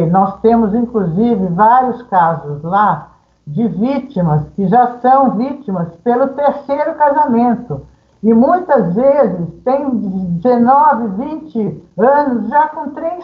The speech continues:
filhos, um de cada casamento. Então, o que a gente diz sempre é a importância do tratamento psicológico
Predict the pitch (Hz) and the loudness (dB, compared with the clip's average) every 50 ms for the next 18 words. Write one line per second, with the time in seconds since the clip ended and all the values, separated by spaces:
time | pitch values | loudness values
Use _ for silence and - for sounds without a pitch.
0 | - - _ 247 240 247 247 233 247 262 262 - - - _ _ _ _ - 269 | -16 -20 _ -10 -6 -4 -4 -4 -4 -4 -6 -10 -14 -20 _ _ _ _ -4 -2
1 | 302 330 330 302 320 - - 277 277 269 277 269 269 262 254 233 269 262 254 220 | 0 0 0 -2 -4 0 2 4 4 6 6 6 6 6 6 6 6 6 6 6
2 | 196 185 165 156 147 143 135 131 127 - - - - _ 202 220 220 214 262 277 | 6 4 4 4 2 0 0 -2 -4 -4 -8 -16 -8 _ 0 0 2 2 4 4
3 | 294 302 277 - 247 240 - 277 262 247 233 285 277 262 - 269 220 185 185 202 | 4 4 2 2 0 0 2 2 2 2 2 0 0 -2 0 0 0 0 0 0
4 | 190 - - - 254 262 277 262 226 - - 185 190 180 185 214 220 233 240 233 | -2 -2 -2 0 2 4 4 4 2 0 -2 -4 -4 -2 2 2 4 4 2 2
5 | - 240 233 214 - - 277 294 285 285 - 254 214 214 214 214 208 202 190 190 | 2 2 0 0 0 0 0 0 0 -2 -4 -4 -2 -2 -2 0 0 0 0 2
6 | 190 185 180 180 180 170 - - - - - 165 - - 151 151 160 196 220 220 | 2 0 2 0 0 -2 -4 -8 -12 -10 -8 -8 -4 0 0 2 4 4 4 4
7 | 214 180 151 151 - - 143 - - | 4 4 2 0 -4 -8 -12 -14 -14